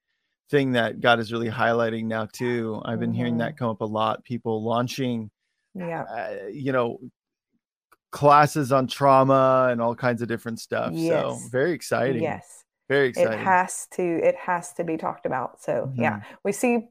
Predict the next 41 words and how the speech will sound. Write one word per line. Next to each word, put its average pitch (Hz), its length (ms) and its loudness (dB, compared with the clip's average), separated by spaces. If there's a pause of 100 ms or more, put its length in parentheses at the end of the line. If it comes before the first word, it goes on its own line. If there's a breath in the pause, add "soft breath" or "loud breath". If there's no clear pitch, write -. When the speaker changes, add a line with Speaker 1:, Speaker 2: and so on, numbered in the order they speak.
(140)
Speaker 2:
people 202 680 2
commonly 185 580 0
healed 170 220 2
of 160 120 -2
trauma 156 360 -6
in 147 100 -4
our 151 160 -4
meetings. - 440 -8
And 165 120 -4
this 165 160 -2
is 170 140 -2
why 165 160 4
we 165 100 6
wanna 160 220 -4
talk - 260 -4
about 180 240 2
it, 175 180 0
because 147 540 -4 (460 soft breath)
the 170 80 -2
Holy 175 240 0
Spirit 175 320 -2
is 156 120 0
highlighting 160 640 -2
it. 135 200 -6
It's - 300 -8
such - 360 -4
a 180 40 -6
huge 175 280 -8
ministry 165 380 -4
of 160 100 0
his 151 160 -2
heart, 156 480 0
as 165 140 -6
much 165 260 -4
as 113 120 -2
Speaker 1:
Mm. 107 40 -8
Speaker 2:
deliverance 165 480 0
and 160 100 -8
casting 165 320 -6
out 151 200 -8
demons. 151 480 -6